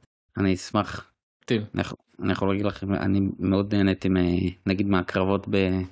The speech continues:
Speaker 1: בארקיוס, נגיד את הקרב האחרון, אחד הקרבות הטובים שהיו לי במשחק, עם, אה, גירטינה וכל ה-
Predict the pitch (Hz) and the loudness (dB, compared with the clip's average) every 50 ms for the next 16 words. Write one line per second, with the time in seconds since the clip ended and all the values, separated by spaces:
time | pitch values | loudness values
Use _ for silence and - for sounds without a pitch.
0 | - - - - _ _ _ - - 90 92 90 87 90 87 80 78 98 101 104 | -12 -20 -20 -20 _ _ _ -6 -2 0 0 2 0 0 0 0 0 -2 -2 -2
1 | - - 131 147 151 - - - - - - _ _ - 95 95 101 98 95 - | 0 2 2 2 0 -2 -6 -12 -12 -16 -20 _ _ -4 -2 0 0 0 0 -2
2 | - - 98 95 95 98 95 92 - - 92 92 101 110 123 143 147 143 - - | -4 -2 -2 0 0 0 0 -2 -2 -2 -2 0 2 4 4 2 0 -2 -6 -16
3 | - - _ _ _ _ - - - - 117 107 113 - - 104 101 110 - 107 | -20 -20 _ _ _ _ -12 -8 -4 -2 -2 -2 -2 0 0 0 0 2 0 0
4 | 98 - 95 101 104 95 - - 95 95 92 90 90 92 98 92 90 87 - - | 0 0 0 0 -2 -2 0 0 0 2 2 0 0 0 0 0 0 0 -2 -4
5 | 98 95 - - - - - - _ _ _ _ - - 101 98 98 95 92 90 | -4 -6 -6 -10 -18 -20 -20 -20 _ _ _ _ -4 0 2 2 4 4 2 2
6 | 92 98 95 87 95 - - 113 110 107 104 95 90 98 92 92 90 90 - - | 0 0 -2 -2 -2 0 0 2 2 2 2 0 0 0 0 0 0 -2 -2 -2
7 | - 98 95 92 | -2 0 0 2